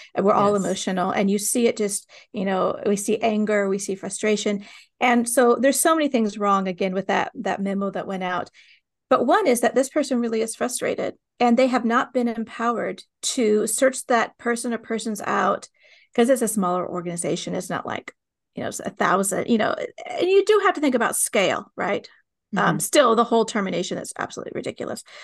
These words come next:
Speaker 2: Mm-hmm.
Speaker 1: Um, but that person is feeling powerless. They're feeling taken for granted. They're feeling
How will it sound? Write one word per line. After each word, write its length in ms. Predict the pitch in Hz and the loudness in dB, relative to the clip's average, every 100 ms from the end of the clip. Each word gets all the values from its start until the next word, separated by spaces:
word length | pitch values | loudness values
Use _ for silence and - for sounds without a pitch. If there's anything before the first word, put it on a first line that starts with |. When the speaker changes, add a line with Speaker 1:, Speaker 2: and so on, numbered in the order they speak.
| - - | -16 -12
Speaker 2:
Mm-hmm. 160 | 170 240 | -2 0
Speaker 1:
Um, 320 | 214 185 - _ _ _ _ _ _ | 0 -2 -10 _ _ _ _ _ _
but 100 | 302 | 0
that 120 | 320 - | 2 2
person 260 | 339 330 | 0 2
is 120 | 277 | 0
feeling 260 | - 262 247 | 2 2 2
powerless. 460 | - 240 226 - - | 0 0 0 -2 0
They're 180 | 247 | 0
feeling 640 | 240 - 247 240 233 226 220 - _ | 0 0 2 2 0 -2 -6 -14 _
taken 260 | 262 247 233 | 0 0 0
for 140 | 226 | -4
granted. 480 | 214 214 202 175 175 | -4 -4 -4 -6 -4
They're 120 | 220 | -4
feeling 760 | 214 233 226 220 214 208 208 | 0 2 2 0 0 -2 -6